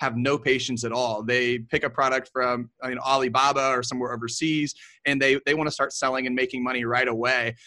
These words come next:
So what was that process like starting three years ago and knowing that you had a vision and then just now, like, kind of perfecting that and that you're about to launch, which is so exciting? What was that process like?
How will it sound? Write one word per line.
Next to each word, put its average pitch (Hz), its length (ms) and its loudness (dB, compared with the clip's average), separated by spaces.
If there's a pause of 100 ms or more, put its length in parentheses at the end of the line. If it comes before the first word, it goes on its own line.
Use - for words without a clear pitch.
(140)
So 151 380 2 (340)
what 190 200 0
was 254 140 -2
that - 160 -2
process 156 480 0
like 147 160 2
starting 143 320 -2
three 135 220 -2
years 143 200 0
ago 127 420 -2
and 127 120 -4
knowing 151 240 0
that 143 80 -4
you 131 80 -2
had 127 100 0
a 123 40 -2
vision 135 360 -2 (340)
and 143 160 -2
then 143 160 0
just 180 280 0
now, 160 260 0
like, 127 240 -2
kind 127 140 -2
of 127 80 -16
perfecting 175 400 -2
that 123 140 0
and 127 100 -6
that 131 100 -8
you're 139 140 -2
about 135 240 0
to 135 80 -4
launch, 127 360 0
which 120 140 -2
is 120 140 -2
so 143 140 2
exciting? 127 440 0
What 143 140 2
was 160 140 0
that 139 180 2
process 123 440 -2
like? 113 240 -6